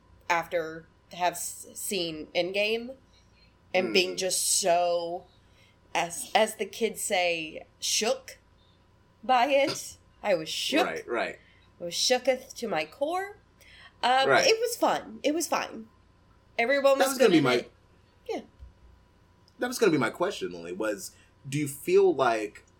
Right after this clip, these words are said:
Speaker 2: because this came so close on the heels of Endgame, I mean, like Calvin said, they just re-released it,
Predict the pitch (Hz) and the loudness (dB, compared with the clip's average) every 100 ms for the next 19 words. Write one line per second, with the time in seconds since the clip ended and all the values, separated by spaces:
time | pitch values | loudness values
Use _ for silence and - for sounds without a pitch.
0 | _ _ _ _ _ _ - 139 135 170 | _ _ _ _ _ _ -6 -6 -2 0
1 | 170 170 156 - 143 120 110 101 - - | 0 0 -6 -4 0 0 -2 -6 -4 -2
2 | - - 208 190 175 - 151 127 123 113 | -2 -4 0 4 4 2 4 4 2 -6
3 | 104 98 104 95 87 85 - _ - 110 | -8 -8 -8 -6 -8 -12 -18 _ -10 -8
4 | - 110 107 92 90 117 127 143 135 101 | -8 -8 -6 -6 -6 -4 -4 -2 -2 -2
5 | 90 113 87 78 117 98 143 - 92 120 | -4 -4 -4 -6 -6 0 -2 -2 -6 -4
6 | 107 98 117 120 - 90 90 | -4 -2 -4 -4 -6 -6 -6